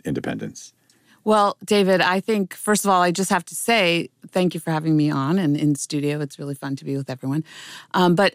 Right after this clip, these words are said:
Speaker 2: I have to say that, um, what President Biden did was brilliant on so many levels. It was obviously courageous. It was bold. It was, in terms of timing, a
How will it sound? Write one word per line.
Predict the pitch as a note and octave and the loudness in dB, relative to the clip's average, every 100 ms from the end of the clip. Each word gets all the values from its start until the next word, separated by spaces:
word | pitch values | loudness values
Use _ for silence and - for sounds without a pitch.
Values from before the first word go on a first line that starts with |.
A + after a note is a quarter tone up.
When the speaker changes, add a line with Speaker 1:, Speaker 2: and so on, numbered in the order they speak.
| - | 0
Speaker 2:
I | G3+ | 0
have | A3+ A#3 | 2 -2
to | G3+ | -4
say | - G3 F3+ F3 F3 | 0 2 4 2 2
that, | E3 D#3+ D#3 - | 2 0 -2 -6
um, | E3+ E3 D#3 D3+ D3+ - - - | -2 2 4 2 0 -10 -20 -4
what | E3 A3+ | 0 0
President | A#3 A#3+ A3 A3 F3+ | 2 0 2 2 2
Biden | F3 F3+ E3 | 4 4 4
did | E3 D#3 D#3+ - | 4 4 2 0
was | D#3+ D#3+ D#3 D3 | 0 2 2 0
brilliant | E3 F3 F#3 F3 D3+ - | 2 4 6 6 4 2
on | D#3 D#3 | 0 2
so | E3 | 4
many | D#3 D3 | 4 4
levels. | C#3 C3 - C#2 - - - - - | 2 0 -2 -8 -12 -20 -20 -20 0
It | F3 | 4
was | F3 E3+ | 4 4
obviously | E3+ - D#3+ E3+ | 2 0 0 0
courageous. | D#3 - D#3 C#3+ C3+ C#3+ C#3+ | -2 0 2 2 2 -2 -2
It | D3 | -2
was | D#3+ C#3+ | -2 0
bold. | D#3+ D3 C3+ C3+ D3+ - - - - _ | 2 2 2 2 -2 -6 -20 -20 -20 _
It | F#3+ F#3+ F3+ | 0 0 0
was, | F3 F3 E3 D#3+ - | 2 4 4 2 0
in | F3 | 0
terms | E3 G3 F#3+ | 0 2 2
of | E3+ D#3 | 2 -2
timing, | - F#3 F#3 E3+ D3 D3 E3 - - _ _ - | -2 0 4 4 4 2 -2 -4 -20 _ _ 0
a | F3+ E3+ E3 D#3+ D#3 | 2 4 4 4 2